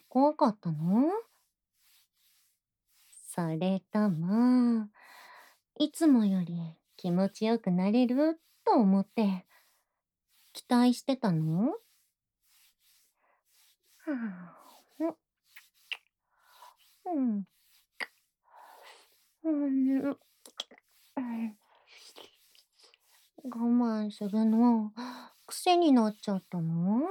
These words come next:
うん。うん。あの、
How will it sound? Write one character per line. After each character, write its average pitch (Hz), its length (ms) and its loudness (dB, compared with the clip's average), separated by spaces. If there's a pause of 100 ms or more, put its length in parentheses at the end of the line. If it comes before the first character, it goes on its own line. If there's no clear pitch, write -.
(760)
う 392 60 -4 (320)
ん。 269 60 -10 (1000)
う 269 40 -4 (400)
ん。 - 80 -14 (3250)
あ 320 60 -4
の、 277 460 -4